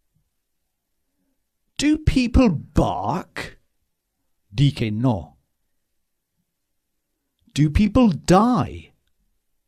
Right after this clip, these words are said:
Di que sí. Are people crazy? Di que no. Do people know much? Di que no.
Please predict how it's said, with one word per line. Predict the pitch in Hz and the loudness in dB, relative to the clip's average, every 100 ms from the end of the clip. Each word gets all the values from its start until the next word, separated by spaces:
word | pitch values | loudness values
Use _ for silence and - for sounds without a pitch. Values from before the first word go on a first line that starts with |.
| _ _ _ _ 95 | _ _ _ _ -16
Di | 107 95 | -14 -12
que | - - | -12 -6
sí. | - 233 220 - _ _ _ _ _ _ _ _ _ _ _ _ _ _ _ _ _ _ _ _ _ _ _ _ - | -2 -2 -2 -6 _ _ _ _ _ _ _ _ _ _ _ _ _ _ _ _ _ _ _ _ _ _ _ _ -2
Are | 339 - | 0 4
people | 311 302 269 147 | 6 6 2 0
crazy? | - - 156 117 117 113 233 269 285 _ _ _ _ _ _ _ _ _ _ _ _ _ 127 | -4 -2 0 0 -2 -4 -2 -4 -6 _ _ _ _ _ _ _ _ _ _ _ _ _ -10
Di | 107 160 | -4 -2
que | - 143 | 0 0
no. | 123 104 67 - _ _ _ _ _ _ _ _ _ _ _ _ _ _ _ _ _ _ _ - | 0 -4 -8 -16 _ _ _ _ _ _ _ _ _ _ _ _ _ _ _ _ _ _ _ 0
Do | 262 285 | 2 4
people | 285 262 269 | 2 2 2
know | 240 226 262 285 247 | 4 4 4 4 2
much? | 190 82 - - - - - _ _ _ _ _ _ _ _ _ _ _ _ - | 0 -2 -8 -8 -8 -8 -14 _ _ _ _ _ _ _ _ _ _ _ _ -10
Di | 117 | -10
que | - 95 101 | -8 -10 -10
no. | 98 151 95 - | -6 -6 -6 -12